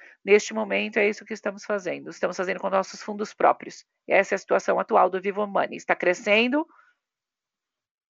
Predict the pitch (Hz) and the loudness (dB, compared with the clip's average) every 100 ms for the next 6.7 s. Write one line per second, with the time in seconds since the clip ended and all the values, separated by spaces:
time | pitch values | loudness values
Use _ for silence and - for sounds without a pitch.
0 | _ _ _ - 254 269 254 254 233 233 | _ _ _ 0 2 2 0 -2 -2 -2
1 | 214 208 196 175 180 180 - - - - | -2 -4 2 2 2 -4 -6 -16 -16 -6
2 | 185 170 170 175 214 - 226 220 214 220 | -6 -4 -6 0 0 0 -2 0 0 -2
3 | 226 - _ _ _ _ _ _ _ _ | -12 -20 _ _ _ _ _ _ _ _
4 | 240 247 240 240 247 247 - - 220 226 | -6 0 4 4 2 -6 -8 -6 -4 -6
5 | 202 208 202 190 185 185 180 185 - - | -2 0 2 0 0 2 2 2 -2 -2
6 | 240 220 185 165 139 - 180 | -2 0 2 4 4 0 -14